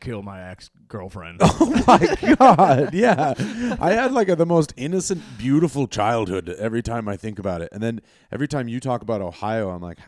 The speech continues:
Speaker 2: "How is Greg not haunted?" And then I'm like, "Oh, he is."
Speaker 1: He is haunted. He just slept three times, and
Speaker 2: Yeah.
Speaker 1: it's one o'clock. <laughs>
Speaker 2: Some of, some of my friends did this thing called Coloradoing. Did you ever see Nitro Circus on,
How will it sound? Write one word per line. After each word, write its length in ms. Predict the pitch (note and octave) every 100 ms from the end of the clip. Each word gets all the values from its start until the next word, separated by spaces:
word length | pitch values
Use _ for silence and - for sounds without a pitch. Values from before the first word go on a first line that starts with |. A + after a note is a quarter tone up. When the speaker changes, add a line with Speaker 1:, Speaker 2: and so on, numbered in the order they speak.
| -
Speaker 2:
"How 280 | - B2 D3+
is 140 | -
Greg 240 | B2 A#2+
not 160 | A2+ G2
haunted?" 560 | - - G#2+ A2 F2 -
And 120 | G2+
then 100 | G#2
I'm 120 | G2+
like, 160 | G2 F2+ -
"Oh, 180 | G#2+ E2+
he 300 | E2+ F2+ F2
is." 320 | D2 - -
Speaker 1:
He 100 | G2
is 120 | G#2+
haunted. 280 | F2+ E2+ F2
He 80 | F#2+
just 200 | G2+ -
slept 200 | G2+ - _ _ _ _ _ _ _
three 220 | A2 A#2 B2
times, 480 | A2 G#2+ A2+ F#2+ G2+
and 80 | G2+
Speaker 2:
Yeah. 60 |
Speaker 1:
it's 340 | - - - A2+
one 160 | B2+
o'clock. 320 | D3 C#3 D3+
<laughs> 320 | A#2+ D#3+ A3 A3+ C4 - C#4+ - - - G#3 - -
Speaker 2:
Some 260 | - B2+ D3+
of, 240 | F3+ C3+
some 160 | D3 D3
of 60 | D#3+
my 100 | D3
friends 260 | C#3 B2
did 120 | A#2+ A2
this 140 | G#2
thing 140 | A#2 A2+
called 280 | A2 F#2+ -
Coloradoing. 840 | G#2 G#2+ G2+ F#2 G2 A2 A#2+ B2+
Did 140 | A2
you 100 | A2
ever 140 | A#2 A#2+
see 140 | D3
Nitro 400 | A#2+ G2 G2 A2
Circus 500 | G2+ F2+ - G#2+ -
on, 180 | F2+